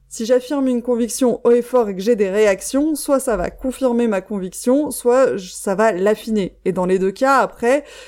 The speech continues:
je serai plus solide sur mes positions. Quand je parle de convictions fortes, c'est pas non plus des choses ultra controversées. Euh, mais ce sont des choses sur lesquelles vous pourrez être soit d'accord, soit pas d'accord.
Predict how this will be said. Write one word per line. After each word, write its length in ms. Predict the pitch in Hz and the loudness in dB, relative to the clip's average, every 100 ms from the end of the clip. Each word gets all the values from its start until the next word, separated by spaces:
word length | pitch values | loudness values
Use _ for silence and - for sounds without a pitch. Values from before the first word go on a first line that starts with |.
| - | -20
je 60 | - | -4
serai 120 | 226 | -4
plus 180 | - 254 | -2 0
solide 280 | 254 247 269 | 0 -2 -4
sur 140 | 233 | -2
mes 140 | 208 | 0
positions. 400 | 202 226 196 - - _ _ _ _ _ _ - | 0 -2 -4 -12 -20 _ _ _ _ _ _ -6
Quand 100 | 220 | -2
je 80 | |
parle 180 | 285 302 | 0 2
de 80 | 254 | 0
convictions 540 | 233 214 190 - 202 | -2 -6 -6 -8 -8
fortes, 400 | 196 - 285 294 | -6 -2 0 0
c'est 160 | - 208 | -6 -4
pas 160 | 226 233 | 0 0
non 160 | 208 | 0
plus 200 | 196 269 | -4 -2
des 120 | 208 | -2
choses 380 | 208 - 247 214 - | -2 0 -2 -2 -8
ultra 360 | 202 - 233 | -10 -6 -6
controversées. 800 | 226 196 202 185 190 - 202 170 _ _ _ _ _ 190 | -6 -12 -8 -6 -6 -4 -6 -6 _ _ _ _ _ -8
Euh, 120 | 185 | -4
mais 100 | 202 | -2
ce 120 | 214 | -2
sont 120 | 247 | 0
des 140 | 233 220 | 2 2
choses 240 | 294 294 | 2 -2
sur 120 | 254 | 0
lesquelles 320 | 196 196 294 240 | 0 0 0 0
vous 140 | 202 | -6
pourrez 380 | - 220 247 294 | -6 0 2 4
être 260 | 226 196 | 2 0
soit 300 | - - 233 | -10 -2 2
d'accord, 360 | 220 208 277 311 | 2 4 2 2
soit 200 | - 220 | 0 0
pas 120 | 220 | 2
d'accord. 460 | 208 202 190 - | 0 0 -6 -10